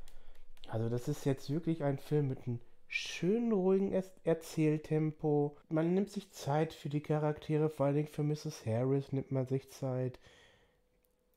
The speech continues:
Es ist alles ruhig gehalten, schön wird man durch diesen Film durchgeleitet.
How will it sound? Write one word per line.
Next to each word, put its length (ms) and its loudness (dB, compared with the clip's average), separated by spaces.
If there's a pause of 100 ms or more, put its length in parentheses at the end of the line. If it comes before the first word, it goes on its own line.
(120)
Es 220 -4
ist 260 -6 (400)
alles 640 0 (340)
ruhig 680 0
gehalten, 800 0 (400)
schön 800 2 (460)
wird 320 -2
man 100 0
durch 200 -2
diesen 220 -2
Film 420 0
durchgeleitet. 1040 0